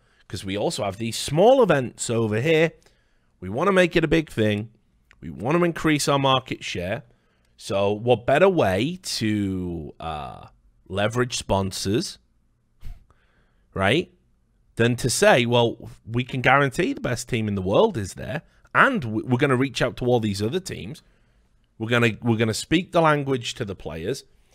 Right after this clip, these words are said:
of these events are low commitment, they're in glamorous locations, it's best of ones, they're glorified holidays for you, and the money's decent. And of course, you'll get to play Astralis, and if you're a fan, you'll get to see Astralis, and you get to see Astralis play all these other teams."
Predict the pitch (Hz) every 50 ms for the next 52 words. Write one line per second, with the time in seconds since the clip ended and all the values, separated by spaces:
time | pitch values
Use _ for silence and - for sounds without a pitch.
0 | _ _ _ _ _ _ - - 101 101 98 95 95 92 90 82 - - - 117
1 | 123 127 123 117 113 98 107 113 110 104 - - - 101 95 92 92 - - 110
2 | 113 131 147 170 165 160 - - 131 120 117 113 107 110 110 127 139 - - 107
3 | 101 101 104 104 - - 110 123 143 160 156 147 139 - - 123 113 104 - -
4 | 95 95 95 92 - 113 117 139 147 - - 110 104 - - - 123 139 - -
5 | 127 110 95 95 95 95 104 127 147 - - 104 98 101 123 131 139 151 156 143
6 | - 120 117 117 113 117 117 107 107 92 85 85 80 80 76 - - - 65 64
7 | 67 69 82 - 160 - _ _ _ _ _ _ _ _ _ _ - 127 139 147
8 | 147 151 156 170 190 220 220 170 - 156 131 110 - - - 90 - _ _ _
9 | _ _ _ _ _ _ _ _ _ _ _ _ - 127 127 131 147 147 - -
10 | 107 101 107 - - 135 127 120 110 - - - - 117 113 123 127 - - 87
11 | 82 82 90 117 113 - 117 110 - 123 143 147 - - 110 92 92 104 131 143
12 | 143 135 139 - - - - - 196 240 233 - - 156 135 117 92 85 85 -
13 | 90 95 101 117 117 - - 117 113 - - 110 110 110 110 - - 120 113 113
14 | 113 107 120 120 127 127 120 120 120 - 175 202 143 92 -